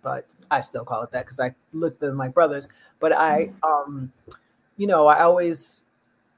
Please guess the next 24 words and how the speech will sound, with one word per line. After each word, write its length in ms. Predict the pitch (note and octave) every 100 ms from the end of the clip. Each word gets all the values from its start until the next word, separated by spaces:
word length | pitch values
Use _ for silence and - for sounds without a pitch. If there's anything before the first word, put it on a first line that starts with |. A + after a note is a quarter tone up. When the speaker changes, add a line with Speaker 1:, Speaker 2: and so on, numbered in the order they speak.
| _
Speaker 1:
think 240 | F#3+ F3 E3+
that 140 | D3+
it 100 | D3
really 240 | D#3+ F3 C#3+
helped 300 | D#3+ E3 G3
me 260 | G3+ G#3+ -
in 200 | D#3+ D#3
a 80 | C#3
weird 320 | E3 E3+ C#3+
way 260 | D#3+ D#3+
when 140 | E3+ D3
I 100 | C#3+
was 80 | C3+
doing 200 | D3 C#3
my 120 | C#3
counseling, 460 | C#3+ C#3 - - - _ _ _ _ _ -
because 200 | D3+ D3+
I 80 | C#3+
was 140 | C#3+
able 200 | D3 C3+
to 100 | C#3+
really 320 | C#3 C#3 C#3
identify 760 | - C3 C3+ D3 C#3+ C#3+ C3+ C3+ -
and, 300 | D3 D3